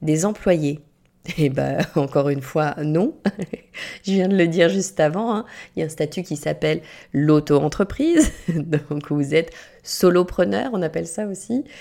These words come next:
Euh, il y a d'ailleurs plein d'autres statuts qui vous permettent d'être indépendant, d'être,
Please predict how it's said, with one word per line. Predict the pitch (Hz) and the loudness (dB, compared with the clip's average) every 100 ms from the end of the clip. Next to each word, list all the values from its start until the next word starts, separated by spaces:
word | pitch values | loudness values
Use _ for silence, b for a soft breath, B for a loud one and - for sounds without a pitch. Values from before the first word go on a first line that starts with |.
| B B | B B
Euh, | 143 | 0
il | 143 | 2
y | |
a | 139 | 4
d'ailleurs | 143 143 - | 4 4 6
plein | 202 | 6
d'autres | 190 180 | 6 2
statuts | - 160 - 180 | 0 0 2 0
qui | - | 0
vous | 160 151 | -4 0
permettent | 151 151 151 156 156 - | 0 2 0 0 -4 -2
d'être | 147 143 - | 0 -2 -2
indépendant, | 151 151 151 151 175 247 | -2 -2 0 0 0 0
d'être, | 156 - 143 | 0 0 -4